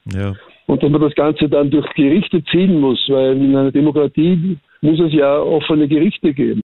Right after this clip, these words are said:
Speaker 2: Da kann man zwar die Öffentlichkeit rauslassen, aber was passiert, kommt dann trotzdem irgendwie heraus. Also Dinge sind schon ziemlich kompliziert und das Ganze hat immer auch mit Machtpolitik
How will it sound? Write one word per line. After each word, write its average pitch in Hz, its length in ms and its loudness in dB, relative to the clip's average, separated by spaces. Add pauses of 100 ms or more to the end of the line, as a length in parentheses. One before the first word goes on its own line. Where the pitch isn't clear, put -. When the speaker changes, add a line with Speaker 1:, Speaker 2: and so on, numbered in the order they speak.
(120)
Speaker 2:
Da 135 100 0
kann 147 160 0
man 147 120 2
zwar 143 160 0
die 139 160 2 (420)
Öffentlichkeit 156 600 0
rauslassen, 156 640 0
aber 143 160 0
was 139 140 0
passiert, 165 500 -2
kommt 156 200 -2
dann 139 120 0
trotzdem 151 440 0
irgendwie 117 360 0
heraus. 110 340 -2 (100)
Also 170 280 2 (560)
Dinge 240 320 2
sind 180 200 0
schon 247 260 0
ziemlich 151 400 0
kompliziert 120 720 -2 (260)
und 214 160 0
das 165 120 0
Ganze 175 400 0
hat 156 120 0
immer 208 320 2
auch 156 180 -2
mit 160 180 -4
Machtpolitik 160 720 -2